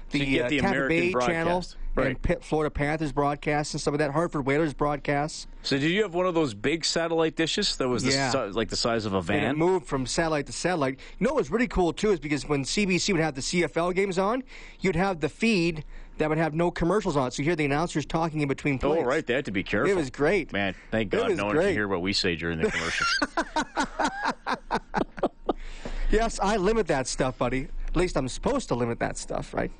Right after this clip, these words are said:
Speaker 2: So <laughs> that's my job. <laughs>
Speaker 1: Uh,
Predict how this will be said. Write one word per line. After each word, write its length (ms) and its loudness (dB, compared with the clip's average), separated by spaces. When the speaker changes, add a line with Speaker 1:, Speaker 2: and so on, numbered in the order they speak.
Speaker 2:
So 260 -2
<laughs> 760 -12
that's 180 -2
my 120 0
job. 360 0
<laughs> 100 2
Speaker 1:
Uh, 600 2